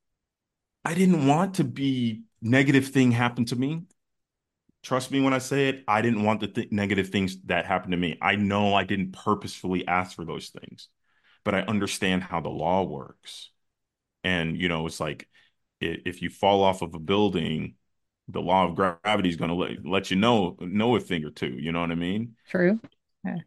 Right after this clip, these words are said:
Speaker 1: It, it, it, it, so it's not, it's not the law of gravity's fault that you fell off the building. And technically, it's, i-, if you were blindfolded, it's not necessarily your fault that you fell off the building either, right? Like, if you didn't know that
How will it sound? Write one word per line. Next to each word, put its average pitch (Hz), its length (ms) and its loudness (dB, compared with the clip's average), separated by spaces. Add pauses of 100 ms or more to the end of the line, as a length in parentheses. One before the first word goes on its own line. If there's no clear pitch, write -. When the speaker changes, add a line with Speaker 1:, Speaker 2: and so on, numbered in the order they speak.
(260)
Speaker 1:
It, - 180 -10
it, - 140 -14 (120)
it, - 340 -16
it, - 360 -14
so 95 480 0 (920)
it's 98 240 -4
not, 110 460 4
it's 92 200 -8
not 104 280 0 (160)
the 90 80 -2
law 87 420 2
of 80 100 -6
gravity's 87 640 0
fault 98 480 2
that 80 220 -4
you 85 100 -6
fell 85 240 0
off 78 180 -4
the 80 80 -10
building. 82 640 -4 (180)
And 92 180 -4
technically, 101 480 0
it's, 92 140 -6
i-, - 120 -18
if 92 340 -4
you 95 200 0
were 92 220 2
blindfolded, 90 920 0
it's 85 160 -4
not 95 280 -2
necessarily 98 720 2
your 98 320 4
fault 92 320 0
that 80 80 -8
you 80 120 -6
fell 80 300 -6
off 76 160 -8
the - 40 -8
building 82 380 -6
either, 90 300 0
right? 85 340 -2
Like, 82 220 -6
if - 100 -14
you 92 100 -4
didn't 87 260 -4
know 85 600 -2
that 82 200 -6